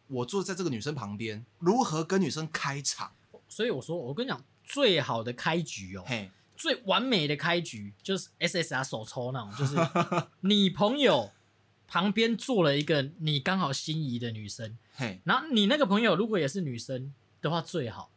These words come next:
Speaker 2: 所以你就自然而然会坐你朋友旁边嘛，所以你是不是就会卡在他们两个中间？
Speaker 1: 哦。
Speaker 2: 那一坐定下来嘞，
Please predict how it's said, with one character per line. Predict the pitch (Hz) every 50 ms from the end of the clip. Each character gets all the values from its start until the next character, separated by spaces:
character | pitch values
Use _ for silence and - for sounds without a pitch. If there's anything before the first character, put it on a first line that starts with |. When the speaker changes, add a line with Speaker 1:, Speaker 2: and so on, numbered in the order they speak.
| _ _ _ _
Speaker 2:
所 | - - 302
以 | 320
你 | 240 175
就 | 160 190 254
自 | 254 - - 294 208
然 | 190 175 180
而 | 190
然 | 170 165 170
会 | 208 233
坐 | - 233 202
你 | 175 135
朋 | 117 131
友 | 165 147
旁 | 120 113 110 113
边 | 110 123 120 120
嘛， | 120 107 -
所 | - - 247
以 | 285
你 | 214 160
是 | - 202 208
不 |
是 | 208
就 | 202
会 | 208 185
卡 | - - 147 107
在 | 127 131
他 | 135 143
们 | 123
两 | 110 95
个 | 98
中 | 92 104 101 107 107
间？ | - 104 95 - _ - -
Speaker 1:
哦。 | - 151
Speaker 2:
那 | - 147
一 | 147 302 277
坐 | 262 - 370 320 262
定 | - - 294 247 233
下 | 220 247 226
来 | 196 180 175 175
嘞， | 180 180 180 185 190